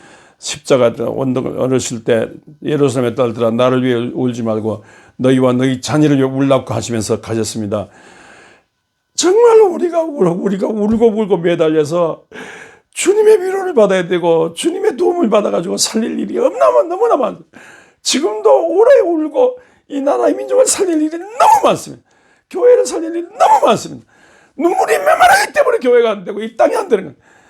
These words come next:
눈물이, 다시 눈물, 눈물이 있는 재단 돼서 이 교회를 살리고 이 나라, 이 민족을 살리는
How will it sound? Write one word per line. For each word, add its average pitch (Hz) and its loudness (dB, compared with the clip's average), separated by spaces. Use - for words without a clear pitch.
눈물이, 554 2
다시 440 0
눈물, 233 -4
눈물이 196 -4
있는 151 -4
재단 127 0
돼서 120 -4
이 139 0
교회를 147 2
살리고 165 -2
이 - -4
나라, 156 2
이 147 2
민족을 208 4
살리는 160 2